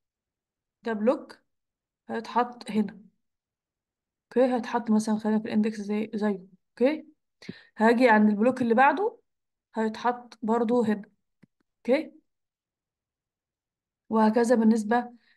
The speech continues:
لل-، الأربعة بلوكس اللي في الأول اللي هما بيمابوا السايز بتاع ال-، البلوك، اوكي،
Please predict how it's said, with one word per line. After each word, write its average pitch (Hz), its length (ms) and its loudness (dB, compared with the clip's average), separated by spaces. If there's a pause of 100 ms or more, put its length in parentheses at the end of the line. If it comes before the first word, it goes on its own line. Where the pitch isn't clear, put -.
(120)
لل-، 214 600 4
الأربعة 208 400 -2
بلوكس 247 260 -4
اللي 214 120 -6
في 214 60 -10
الأول 240 320 2
اللي 214 100 4
هما 226 180 4
بيمابوا 214 560 0
السايز 214 340 -4
بتاع 214 320 -2
ال-، 202 220 -8
البلوك، 190 920 -6 (360)
اوكي، - 420 -2